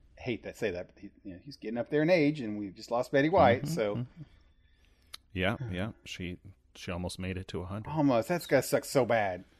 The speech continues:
Speaker 1: So bad.
Speaker 2: Yeah.
Speaker 1: Like, I mean, I guess it doesn't matter. I, I did hear a thing on the radio,
Speaker 2: Right.
Speaker 1: some guy asked an old guy, uh, uh, older gentleman,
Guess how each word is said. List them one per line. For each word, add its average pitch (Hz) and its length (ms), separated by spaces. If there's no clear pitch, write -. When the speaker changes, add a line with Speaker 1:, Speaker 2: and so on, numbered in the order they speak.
Speaker 1:
So 156 220
bad. 101 300
Speaker 2:
Yeah. 90 60
Speaker 1:
Like, 131 140
I - 20
mean, 151 100
I - 40
guess 123 160
it - 20
doesn't 95 160
matter. 92 280
I, 127 140
I 131 100
did 139 160
hear 131 200
a 120 60
thing 120 220
on 110 80
the 110 80
radio, 110 260
Speaker 2:
Right. 101 60
Speaker 1:
some 117 160
guy 104 220
asked 110 240
an 107 80
old 98 140
guy, 95 240
uh, - 40
uh, 95 320
older 110 340
gentleman, 92 440